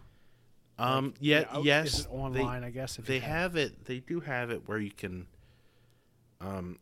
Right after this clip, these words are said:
Speaker 1: I don't know all the details, but they do have it where you
Speaker 2: Right.
Speaker 1: can play other people online.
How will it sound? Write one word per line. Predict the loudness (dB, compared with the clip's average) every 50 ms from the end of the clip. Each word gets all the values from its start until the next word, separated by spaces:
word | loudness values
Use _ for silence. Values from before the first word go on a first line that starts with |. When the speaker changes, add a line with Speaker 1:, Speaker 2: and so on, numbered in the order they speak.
| -14 -10
Speaker 1:
I | -6
don't | -6 -4 -2
know | -2 -2 -2
all | -4
the | -4 -6
details, | -8 -10 -12 -12 -10 -10 -10 -10 -10 -10 -10 -10
but | -10 -8 -6
they | -6 -6
do | -4 -2 -2 -2
have | -2 -2 -2
it | -4
where | -4 -6
you | -6
Speaker 2:
Right. | -6
Speaker 1:
can | -8 -10
play | -8 -8 -8
other | -6 -8 -8
people | -6 -6 -6 -4 -4 -6
online. | -6 -6 -6 -6 -6 -6 -6 -6 -8 -8 -10